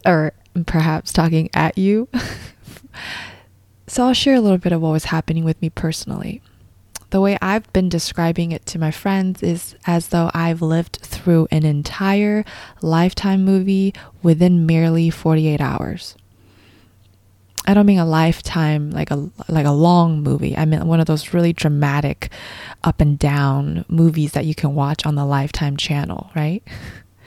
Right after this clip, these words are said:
It was such a whirlwind that I'm truly still not sure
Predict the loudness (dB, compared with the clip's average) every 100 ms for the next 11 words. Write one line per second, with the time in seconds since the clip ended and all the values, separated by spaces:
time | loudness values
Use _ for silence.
0 | -18 -16 -14 -14 -16 -2 0 2 0 -4
1 | -6 -6 -8 -8 -8 -8 -6 -4 0 0
2 | 0 -2 -4 -4 -4 -4 -2 -2 -4 -10
3 | -10 -2 0 0 -2 -4 -4 -2 0 0
4 | -4 -4 -2 -2 -2